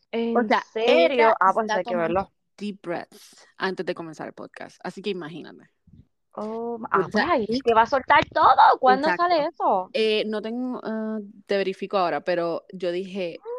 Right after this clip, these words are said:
Speaker 1: <gasps>
Speaker 2: "Diablo". Porque, ok, lo que estoy viendo, lo estoy leyendo aquí, que ella, este, dijo, "Rumores son rumores", cuando en noviembre empezó a salir por ahí algo, entonces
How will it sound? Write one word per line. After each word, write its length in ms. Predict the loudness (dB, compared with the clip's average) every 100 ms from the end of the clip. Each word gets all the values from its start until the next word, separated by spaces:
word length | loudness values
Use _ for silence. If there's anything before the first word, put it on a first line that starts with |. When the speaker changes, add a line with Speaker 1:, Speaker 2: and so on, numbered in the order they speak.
| -12 -12
Speaker 1:
<gasps> 500 | -10 -10 -12 -12 -14
Speaker 2:
"Diablo". 420 | -16 -18 -18 -18 -20 _ -20 -20 -6 -2
Porque, 320 | 0 -2 -2
ok, 160 | -4 -4
lo 100 | -4
que 60 | -6
estoy 160 | -6 -6
viendo, 240 | -4 -6
lo 80 | -6
estoy 180 | -8 -10
leyendo 260 | -8 -8
aquí, 460 | -10 -10 -10 -8 -10
que 260 | -8 -6 -4
ella, 380 | -4 -2 -4 -6
este, 640 | -10 -10 -14 _ -12 -10 -10
dijo, 440 | -12 -10 -10 -10 -14
"Rumores 520 | _ -8 -8 -6 -10 -10
son 240 | -14 -12
rumores", 720 | -10 -8 -6 -6 -8 -12 _ _ _ _ _ _ _ _ _ _ _ _
cuando 540 | -2 0 0 -2 -4 -4
en 140 | -4
noviembre 760 | -6 -6 -4 -6 -6 -6 -6 -6
empezó 380 | -10 -12 -12 -12
a 60 |
salir 280 | -10 -10 -10
por 140 | -10 -10
ahí 200 | -8 -8
algo, 260 | -8 -8
entonces 380 | -12 -12 -12 -12